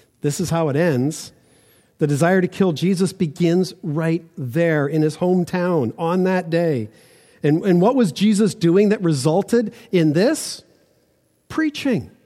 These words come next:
the gospel, the good news. "I came to save you."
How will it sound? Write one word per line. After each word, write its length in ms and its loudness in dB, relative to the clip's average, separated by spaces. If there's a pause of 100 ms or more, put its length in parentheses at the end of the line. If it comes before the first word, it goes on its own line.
(1800)
the 100 -10
gospel, 640 -18 (1040)
the 80 -10
good 240 -8
news. 640 -6 (480)
"I 240 -8
came 680 -6 (1000)
to 80 -6
save 580 -2
you." 340 -2